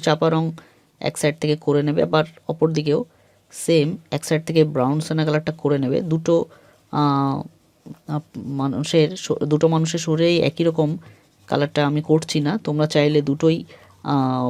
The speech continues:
পিচ কালার দিয়ে করতে পারো বা স্যামন পিঙ্ক ইউজ করতে পারো অথবা পেল অরেঞ্জ কালারটা ইউজ করতে পারো। দেখো, এবার যখন ব্রাউন সেনা কালারটা করেছি,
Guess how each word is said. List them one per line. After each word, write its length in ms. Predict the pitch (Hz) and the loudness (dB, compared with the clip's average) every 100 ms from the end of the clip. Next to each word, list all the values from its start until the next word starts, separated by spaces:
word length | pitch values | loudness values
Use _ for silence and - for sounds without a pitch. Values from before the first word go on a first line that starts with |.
| - | -2
পিচ 160 | 156 160 | -4 0
কালার 180 | 156 156 165 | 0 2 2
দিয়ে 120 | 160 | 4
করতে 200 | 151 - 165 | 2 4 4
পারো 180 | 160 165 240 - 131 | 4 4 0 -6 0
বা 120 | 143 139 160 _ _ _ _ - _ _ - - - | 2 2 -4 _ _ _ _ -20 _ _ -20 -16 4
স্যামন 320 | 147 160 175 165 | 6 6 0 -4
পিঙ্ক 180 | 175 175 - | -8 -8 -2
ইউজ 160 | 165 160 - | -2 -2 -4
করতে 200 | 165 165 | -2 -2
পারো 160 | 147 165 247 _ _ - _ _ _ _ - | 0 0 -2 _ _ -20 _ _ _ _ -8
অথবা 340 | 143 160 147 226 - | -4 2 2 2 4
পেল 180 | 160 160 147 113 | 6 6 4 4
অরেঞ্জ 240 | 143 156 - | 4 2 -2
কালারটা 280 | 151 135 175 185 | -2 -2 -2 -2
ইউজ 140 | 131 - | -4 -4
করতে 160 | 123 - | -8 -4
পারো। 120 | 127 165 | 0 0
দেখো, 120 | 175 165 | 2 2
এবার 140 | 180 185 - - _ _ 165 | 2 0 -10 -20 _ _ -2
যখন 240 | 156 180 160 | 2 2 4
ব্রাউন 200 | 151 165 165 | 4 2 0
সেনা 140 | 175 170 | -2 0
কালারটা 260 | 165 170 165 | 0 -2 -2
করেছি, 300 | 147 170 | 0 0